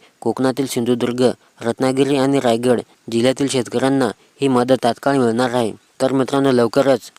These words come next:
शेतकऱ्यांच्या खात्यामध्ये ही रक्कम जमा करण्यात येणार आहे. मित्रांनो, शेतकऱ्यांसाठी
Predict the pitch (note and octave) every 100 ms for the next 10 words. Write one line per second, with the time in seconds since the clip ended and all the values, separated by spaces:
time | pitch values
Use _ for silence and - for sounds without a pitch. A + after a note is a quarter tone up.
0 | - C3 - C3+ C3+ C#3 - A#2+ C#3 C#3
1 | B2 B2+ B2 - _ - C3+ C3 C#3+ C3+
2 | A#2+ C3 C3+ B2+ B2+ B2 A#2 C3 B2+ B2
3 | F#2+ _ _ - A2 - C3+ C3+ C3+ -
4 | C3 C3 C3 A#2+ C#3